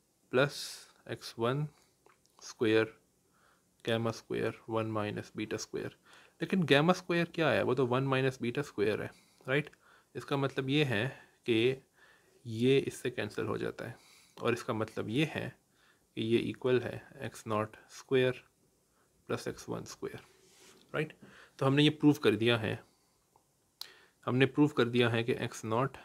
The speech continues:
प्राइम स्क्वायर प्लस एक्स वन प्राइम स्क्वायर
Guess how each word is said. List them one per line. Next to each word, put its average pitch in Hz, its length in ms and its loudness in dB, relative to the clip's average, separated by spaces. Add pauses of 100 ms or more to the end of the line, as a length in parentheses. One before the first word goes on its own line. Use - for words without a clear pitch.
(160)
प्राइम 110 580 -4
स्क्वायर 110 520 2 (520)
प्लस 110 200 -4
एक्स - 220 2
वन 123 200 2 (460)
प्राइम 107 340 -4 (880)
स्क्वायर 107 520 2